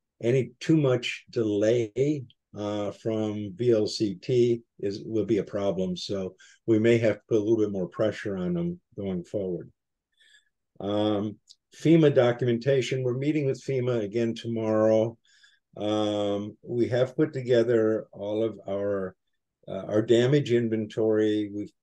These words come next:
with, with G P S locations. We have all of the photographs for them. Um, what the latest request from fema was to assign a cost to each one of those damaged line items. Um,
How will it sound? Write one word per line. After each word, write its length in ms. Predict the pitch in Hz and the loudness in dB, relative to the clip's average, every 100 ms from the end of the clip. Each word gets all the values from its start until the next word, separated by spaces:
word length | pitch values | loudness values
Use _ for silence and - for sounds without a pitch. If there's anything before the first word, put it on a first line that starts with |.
| - | -2
with, 240 | 113 90 127 | 0 0 -2
with 480 | 117 104 90 - | 0 0 0 -8
G 200 | 98 127 | -8 -6
P 180 | 135 127 | -2 2
S 220 | 110 - | 2 2
locations. 960 | 117 107 107 120 117 110 113 110 104 - | 2 2 2 2 2 2 -4 -6 -8 -8
We 100 | 110 | -6
have 180 | 104 104 | -6 -4
all 200 | 110 120 | 0 2
of 60 | 117 | 4
the 100 | 113 | 2
photographs 840 | - 120 117 113 101 98 95 - | 0 0 2 2 -2 -4 -6 -8
for 200 | - 104 | -6 -4
them. 340 | 95 98 98 98 _ - - - _ | -4 -6 -6 -10 _ -20 -20 -20 _
Um, 680 | - 98 101 101 101 98 101 | -10 -4 -2 -2 -2 -4 -8
what 400 | - 107 113 117 | -12 -4 -2 -2
the 100 | 104 | 0
latest 500 | 104 110 147 143 120 | 2 4 4 4 0
request 440 | 123 117 117 110 - | -2 0 2 2 0
from 160 | 104 | -6
fema 440 | 92 120 110 107 101 | -6 -2 0 0 -2
was 220 | 101 98 | -2 -4
to 220 | - 110 | -2 0
assign 560 | 104 - 110 104 104 101 | 0 -2 -4 -6 -6 -6
a 160 | 98 87 - | -10 -12 -10
cost 500 | 110 107 - - - | -6 -4 -4 -6 -6
to 60 | |
each 380 | 104 110 117 - | -6 -4 -6 -6
one 180 | 110 107 | -4 0
of 120 | 110 | 0
those 320 | 98 95 90 - _ - _ _ | 0 -2 -4 -10 _ -20 _ _
damaged 500 | 113 104 107 98 87 | -2 0 2 0 -2
line 480 | 101 90 98 110 107 | -2 -2 2 0 0
items. 600 | 92 92 87 85 85 - _ _ _ _ | -2 -4 -2 -6 -10 -18 _ _ _ _
Um, 560 | - - 92 92 90 90 | -6 -4 -2 0 -2 -4